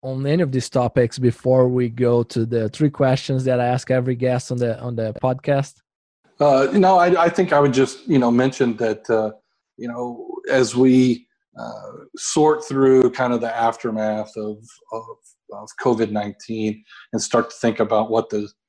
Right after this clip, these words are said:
Speaker 2: next normal is gonna look like, um, I just, I hope that, that we can do that thoughtfully, um, and, and not,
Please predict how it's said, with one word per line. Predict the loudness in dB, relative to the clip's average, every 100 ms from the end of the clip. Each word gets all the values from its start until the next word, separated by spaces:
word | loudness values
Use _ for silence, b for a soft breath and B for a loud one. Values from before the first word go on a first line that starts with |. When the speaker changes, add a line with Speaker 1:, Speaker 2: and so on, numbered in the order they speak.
| _
Speaker 2:
next | -4 -4 -4
normal | -2 -2 0 -2
is | -4 -6
gonna | -6 -6
look | -8 -8
like, | -6 -6 -8 _ b b b -12
um, | -10 -8 -8 -12 -18 _
I | -2
just, | 0 -2 -4
I | -2
hope | 0 0 0
that, | -4 -4 -8 -12 -6
that | -4 -4 -2
we | -2
can | -2 -4
do | -2 0
that | 0 -2
thoughtfully, | -4 -4 -4 -4 -4 -8 _ _ -14
um, | -8 -6 -4 -4 -8 -10
and, | -14 -12 -10
and | -6 0
not, | 2 2 -2 -14